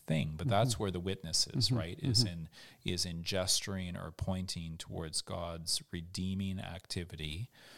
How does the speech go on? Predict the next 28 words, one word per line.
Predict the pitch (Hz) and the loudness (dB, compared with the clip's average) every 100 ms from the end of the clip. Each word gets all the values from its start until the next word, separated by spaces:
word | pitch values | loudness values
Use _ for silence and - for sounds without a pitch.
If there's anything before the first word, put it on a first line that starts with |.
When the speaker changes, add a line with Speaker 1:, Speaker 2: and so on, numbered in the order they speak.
| - - - | -20 -16 -4
Speaker 1:
that | 95 87 85 | 0 0 -2
is | 90 87 82 - | -4 -2 2 0
kind | - - 82 | 0 -4 -4
of | 82 - | -4 -2
moving | 98 101 104 107 104 92 | 0 2 2 2 2 2
towards | - 92 87 - | -2 -4 -2 -2
the | |
healing | 85 87 85 82 | -2 -6 -4 -6
of | 80 | -6
the | 78 | -4
nations. | 78 82 - - 92 101 - - | -2 0 -2 -4 0 6 6 4
And, | - 87 82 85 85 82 | -2 0 0 0 -2 2
um, | 85 80 80 87 - - - - - - - | 2 2 0 -4 -10 -14 -16 -20 -18 -16 -4
I | - 92 | 2 2
hope | 80 - 135 - | 4 4 4 2
that's | 85 - | -2 -2
what | - - | -4 -2
we're | |
doing | 151 147 151 | 2 4 6
when | 139 | 6
we | 139 | 6
Speaker 2:
Mm-hmm. | 139 | 4
Speaker 1:
gather | 123 127 | 4 2
for | 127 135 | 2 0
worship | 127 131 - 151 - | 2 2 2 0 2
and | - 101 | 6 8
not | 95 - | 8 4
just | - 95 - - | 4 8 8 6